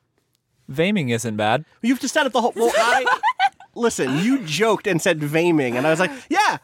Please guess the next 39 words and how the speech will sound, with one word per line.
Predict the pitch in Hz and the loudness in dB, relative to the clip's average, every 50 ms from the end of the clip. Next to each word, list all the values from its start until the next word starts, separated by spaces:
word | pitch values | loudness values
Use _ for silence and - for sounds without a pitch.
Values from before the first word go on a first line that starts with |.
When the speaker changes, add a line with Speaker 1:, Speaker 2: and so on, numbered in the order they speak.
| - | -8
Speaker 2:
Vaming. | 196 202 277 359 392 320 196 147 147 | -2 -2 0 0 2 0 0 0 0
Vaming's | 160 240 320 392 311 339 392 | 0 0 0 0 2 0 2
Speaker 1:
Vaming | 381 381 349 | 2 0 0
Speaker 2:
not | 330 | 0
Speaker 1:
isn't | 330 269 277 254 | 0 0 0 0
Speaker 2:
so | 220 | 2
Speaker 1:
bad. | 226 214 220 233 254 185 226 247 | 2 2 2 2 2 2 0 -2
Speaker 2:
bad." | - _ - | -4 _ -4
Speaker 1:
And | - 247 247 240 | -2 -2 0 0
then | 247 247 247 240 240 220 - | 0 0 0 0 -2 -4 -2
I | - 220 | 0 -2
think | 233 - 277 277 262 - | -2 -2 -6 -10 -4 -4
the | 240 220 | -4 -2
best | 214 214 214 - - - | 0 0 0 -2 -2 -4
one | 220 208 202 196 185 | -2 -2 0 0 0
is, | 180 175 175 180 175 - - _ _ _ - - - _ _ | -2 -2 -2 -4 -6 -10 -16 _ _ _ -20 -20 -20 _ _
"In | - 190 202 240 | -2 0 0 0
point | - 233 220 220 226 226 - _ _ _ _ _ _ _ _ - | 2 2 0 0 0 -2 -6 _ _ _ _ _ _ _ _ -8
is | 165 156 | -8 -4
what | 160 165 160 156 | 0 0 2 2
I | 151 | 2
want | 143 147 147 139 | 2 0 -2 -2
for | - 147 | -2 -2
my | 147 135 131 | 0 2 2
life | 127 120 120 117 - | 2 2 0 0 -2
right | 127 120 120 110 | -4 -4 -4 -4
now." | 120 117 113 120 135 165 - - - - - - - - _ _ _ - - - - | -4 -2 -2 -2 -2 -4 -6 -12 -20 -20 -20 -20 -20 -20 _ _ _ -20 -20 -10 -4
And, | 165 156 151 147 143 143 143 139 143 147 156 - 480 - - 466 - _ - | -2 0 2 2 2 2 2 2 0 -2 -4 -4 -6 -4 -4 -8 -6 _ -8
<laughs> | 415 _ _ _ _ _ _ - | -10 _ _ _ _ _ _ -4
guys, | - - 175 156 147 139 - - _ _ _ - | 0 2 2 2 0 0 -4 -14 _ _ _ -2
I'm | - 151 156 160 | -2 0 0 2
on | 170 170 160 | 0 2 2
a | 147 139 135 131 127 - - | 2 2 2 2 0 -4 -6
Google | 139 - 165 156 139 123 113 113 120 - - | -4 -2 -2 0 0 0 -2 -2 -4 -6 -10
for | - - 135 | -8 -8 -8
deep | 117 - 143 139 143 - | -6 -6 -6 -6 -6 -4
space | - - - - - - 147 165 170 175 - - - - | -4 -6 -6 -4 -2 0 0 2 2 2 0 0 -2 -4
<laughs> | - | -6
terms. | - - 160 147 - 160 151 - - - - | -4 -2 0 0 0 -2 -4 -4 -6 -6 -6